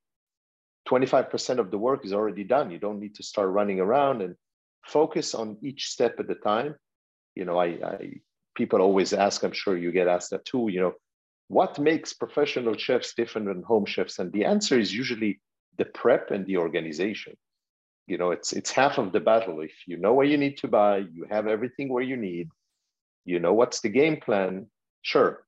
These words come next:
you, there's a technique that you develop with time, but a, a lot of it is preparation, precision. So blending the spices is important, measuring them the right way, not just, like, eyeballing them. Um,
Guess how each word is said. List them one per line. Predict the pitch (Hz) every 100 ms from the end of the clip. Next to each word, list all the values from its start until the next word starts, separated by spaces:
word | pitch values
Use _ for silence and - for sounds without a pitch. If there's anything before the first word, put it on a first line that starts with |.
| -
you, | 92 85 _ _ -
there's | 92 85
a |
technique | - 98 - 120 -
that | 95
you | 87
develop | 82 87 113 - -
with | 92 -
time, | 92 92
but | - - -
a, | - -
a | 101
lot | 98 123
of | 120
it | 92 80 -
is | 71 - _ _ _ _ _ _ _ _
preparation, | - 107 101 95 104 - 95
precision. | - 92 - 95 87 -
So | - 87
blending | 85 107 120 135 131
the | 104
spices | - 110 104 101 101 90
is | 92 85
important, | 87 - 95 87 82
measuring | 87 90 104 98
them | 98 92
the | 90
right | 87 90 87 -
way, | 90 85 78 - _ _ _ _ -
not | 95 95
just, | - -
like, | 98 85
eyeballing | - 101 98 95 92 85 82
them. | 85 80 78 _ _ _ _
Um, | 98 85 50 50 82 80 80